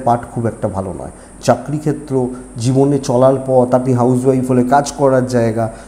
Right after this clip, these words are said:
যতটাই মসৃণ, এডুকেশন যাদের কর্ম এটা, তারা কিন্তু প্রবলেমে রয়েছেন। তো চিত্রা নক্ষত্র অ্যাংজাইটি,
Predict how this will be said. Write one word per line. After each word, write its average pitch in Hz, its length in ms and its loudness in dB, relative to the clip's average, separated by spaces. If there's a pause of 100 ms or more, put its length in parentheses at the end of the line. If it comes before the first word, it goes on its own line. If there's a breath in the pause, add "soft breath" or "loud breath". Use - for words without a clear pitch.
(160 loud breath)
যতটাই 165 400 0
মসৃণ, 123 460 -2 (300 loud breath)
এডুকেশন 123 640 0
যাদের 113 260 2 (100)
কর্ম 120 360 4
এটা, 110 220 -2 (260)
তারা 117 160 0
কিন্তু 123 320 -2
প্রবলেমে 101 360 0
রয়েছেন। 90 380 -6 (360 loud breath)
তো 127 60 0
চিত্রা 180 480 -2
নক্ষত্র - 680 -4
অ্যাংজাইটি, 151 720 0